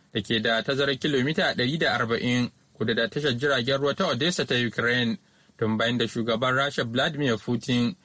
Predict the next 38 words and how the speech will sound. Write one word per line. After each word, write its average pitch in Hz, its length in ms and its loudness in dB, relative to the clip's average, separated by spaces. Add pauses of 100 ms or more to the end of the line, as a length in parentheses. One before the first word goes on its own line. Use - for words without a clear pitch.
(160)
ya 113 100 2
mamaye 117 540 2
Ukraine 131 300 0
fiye 135 160 0
da 135 100 0
watanni 120 360 0
hudu 156 220 -2
da 156 100 0
suka 131 220 0
gabata. 117 720 0 (760)
A 113 100 0
farkon 190 420 2
yakin, 196 440 0 (280)
Rasha 151 320 0
ta 156 160 0
yi 170 260 2
ruwan 170 260 2
bama-bamai 139 600 2
a 117 40 -2
tsibirin 117 600 0 (220)
bayan 117 220 2
da 113 100 2
sojojin 135 560 2
Ukraine 131 260 0
suka 139 240 0
mayar 135 260 0
da 135 240 2
martani 123 640 0 (220)
da 110 100 0
rashin 110 300 0
kunya 135 380 0
lokacin 139 460 0
da 123 180 2
ma'aikatan 135 520 0
jirgin 139 320 0
ruwa 143 160 2
na 139 220 0
Moscow 120 460 -2